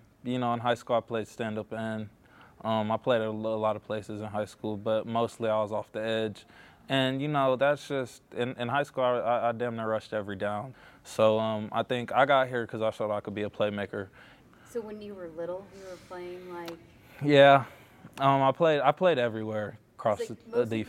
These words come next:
Speaker 1: defense.
Speaker 2: are like, "Oh, running back, quarterback." You were always
Speaker 1: I was never a fan of offense. I'm not gonna lie to you. Um,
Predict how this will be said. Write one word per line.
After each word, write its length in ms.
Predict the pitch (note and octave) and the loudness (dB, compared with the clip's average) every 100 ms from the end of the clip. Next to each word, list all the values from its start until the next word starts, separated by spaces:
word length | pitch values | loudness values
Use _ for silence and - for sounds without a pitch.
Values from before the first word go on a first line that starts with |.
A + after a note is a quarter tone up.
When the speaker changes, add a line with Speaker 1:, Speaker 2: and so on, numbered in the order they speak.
| G#2 | -6
Speaker 1:
defense. 140 | G2+ - | -8 -10
Speaker 2:
are 40 | |
like, 300 | F3+ F3 E3+ | -12 -12 -14
"Oh, 500 | F3+ F3+ F3 F3 F3+ - - _ - - - | -12 -12 -10 -10 -12 -16 -20 _ -20 -20 -16
running 260 | F#3 F#3 | -14 -12
back, 360 | F3 E3 D#3+ D#3 | -10 -10 -12 -14
quarterback." 680 | F3+ F3 E3+ E3 D#3+ D#3 D#3+ F3+ | -14 -12 -12 -10 -10 -10 -12 -16
You 100 | F3 | -12
were 140 | F3 | -8
always 280 | E3+ E3+ E3+ E3 | -6 -6 0 6
Speaker 1:
I 100 | B2+ | 6
was 160 | A2 | 6
never 340 | A2+ A2+ A2 G#2+ | 2 0 0 -4
a 60 | |
fan 260 | - G#2+ G#2 | -4 -6 -4
of 160 | G#2+ G2+ | -2 -4
offense. 300 | - G#2 G2 | -6 -10 -6
I'm 120 | A#2 | -6
not 140 | A#2 G#2+ | -2 -4
gonna 160 | G#2+ | -4
lie 200 | G#2+ G#2+ G#2 | -2 0 -2
to 180 | - | -4
you. 340 | G#2+ G#2+ G#2 G#2 | -4 -4 -6 -8
Um, 440 | A2+ A2 G#2+ G#2+ | -6 -4 -4 -8